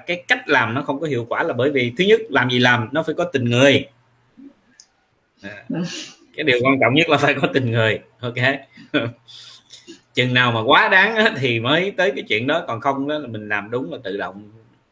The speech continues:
Speaker 1: tự động nó sẽ tốt.
Speaker 2: Vâng.
Speaker 1: Với lại con thấy bình thường vậy nè, con đọc Trì Cứu Thần Chú á, con đọc mệt lắm, ngủ đâu yên, đúng không?
Speaker 2: Vâng.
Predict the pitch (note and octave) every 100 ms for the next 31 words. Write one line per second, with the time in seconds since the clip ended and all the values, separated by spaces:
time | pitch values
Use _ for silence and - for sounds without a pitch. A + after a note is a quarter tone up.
0 | _ _ _ G2 F#2+ F2 G2+ A2+ G#2 -
1 | A2 - _ _ _ _ _ _ - -
2 | - F#3+ G#3+ G#3 A3 F3 C3+ B2 D3 D#3
3 | F3 C3+ - B2 A#2+ B2+ A2+ G2 _ _
4 | _ _ - C#3+ B2 A2 B2+ A2+ C#3+ E3+
5 | C#3 A#2+ D3+ F3 F3 C#3 G#2+ - A#2+ A2+
6 | D3 D3 - _ - A#2 B2 D#3+ D3 E3
7 | D#3 D3+ E3+ E3+ B2+ - - F3+ G#3+ A#3
8 | G#3+